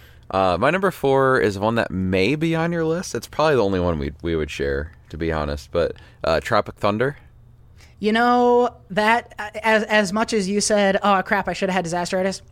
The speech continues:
Speaker 2: should have fucking had Tropic Thunder because
Speaker 1: <laughs>
Speaker 2: I love, that's, that's maybe my favorite comedy ever made.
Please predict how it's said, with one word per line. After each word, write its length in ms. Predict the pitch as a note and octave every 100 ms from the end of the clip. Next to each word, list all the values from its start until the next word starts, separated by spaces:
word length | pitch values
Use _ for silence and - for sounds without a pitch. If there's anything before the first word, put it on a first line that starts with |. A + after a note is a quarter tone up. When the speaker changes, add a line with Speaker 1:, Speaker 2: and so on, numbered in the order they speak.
| -
Speaker 2:
should 200 | G#3+ G#3+
have 80 | F3+
fucking 240 | - D#3+
had 140 | D#3+
Tropic 260 | C#3+ D3+ C#3+
Thunder 260 | D#3+ C#3+ C#3+
because 420 | D#3 F3 D3+ D3
Speaker 1:
<laughs> 240 | E3 -
Speaker 2:
I 380 | A3 D#3 F#3+ F3+
love, 540 | F#3+ B2+ - G3+ F#3+
that's, 180 | G3 B3
that's 320 | F#3+ A#3 C#4
maybe 400 | G3 G3+ G#3+ G#3+
my 160 | G3 F3
favorite 340 | F3 E3+ D3+
comedy 360 | C#3 D#3 D#3 C#3
ever 200 | C#3 C#3+
made. 280 | C3+ B2